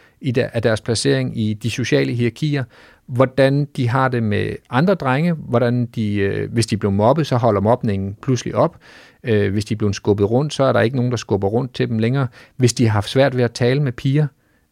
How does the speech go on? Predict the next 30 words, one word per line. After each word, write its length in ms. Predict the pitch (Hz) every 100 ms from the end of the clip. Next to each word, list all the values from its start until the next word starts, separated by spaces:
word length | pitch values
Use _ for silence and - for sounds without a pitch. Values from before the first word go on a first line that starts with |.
| -
øh, 380 | 113 107 101 -
og 120 | 110
piger 240 | 147 151
ikke 120 | 127
har 60 | 127
vist 200 | 107 -
nogen 180 | 120 123
interesse 440 | 110 110 131 139
i 40 | 135
det, 160 | 127 -
i 100 | 135
dem, 200 | 135 117
så 120 | - 143
har 120 | 123
de 80 | 113
pludselig 300 | 127 110 101
nemt 280 | 147 180
ved 80 | 160
at 80 | 139
tale 220 | 135 135
med 100 | 143
piger, 260 | 123 139 143
og 100 | 117
pigerne 280 | 139 139 110
begynder 380 | 107 156 196
at 100 | 139
vise 220 | 131 131 117
interesse 440 | 113 113 123 123
i 40 |
dem. 120 | 123